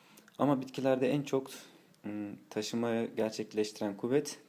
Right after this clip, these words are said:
terleme ve çekim kuvvetidir. Burada bitkide alt taraftan suyu alıp bunu yaprak olarak düşünürsek yaprakta terleme yapıyor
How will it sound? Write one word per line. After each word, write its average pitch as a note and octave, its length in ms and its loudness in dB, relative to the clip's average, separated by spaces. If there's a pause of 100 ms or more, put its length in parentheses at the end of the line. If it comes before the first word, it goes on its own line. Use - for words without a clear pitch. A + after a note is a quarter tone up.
terleme A2+ 460 4
ve C3+ 80 0
çekim A2+ 320 -4
kuvvetidir. A2 600 -2 (1400)
Burada C3 240 2
bitkide C3 440 0 (640)
alt B2 220 2
taraftan A#2+ 420 2
suyu A#2+ 360 -2
alıp A2+ 320 0 (340)
bunu A2+ 140 0
yaprak A#2+ 340 0
olarak G2 280 0
düşünürsek - 540 -6
yaprakta A2+ 460 2
terleme A2 380 0
yapıyor A#2 320 -2